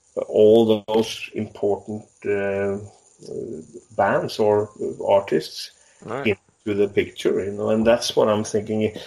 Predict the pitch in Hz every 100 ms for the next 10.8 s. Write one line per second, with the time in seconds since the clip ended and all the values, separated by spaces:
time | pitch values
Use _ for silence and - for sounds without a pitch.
0 | - - 117 120 - 117 117 127 127 147
1 | - - _ - - - 117 117 - 120
2 | 117 117 113 113 110 110 - 120 110 -
3 | - 110 - _ _ _ _ _ _ _
4 | _ _ _ 110 110 107 - 104 92 107
5 | 104 101 98 - 98 98 98 98 98 92
6 | 90 95 92 95 90 87 104 113 - 98
7 | 95 90 _ _ - 123 107 98 123 110
8 | 104 _ _ _ 107 110 107 117 123 113
9 | 107 104 117 117 110 113 110 107 113 -
10 | _ _ _ - 107 117 113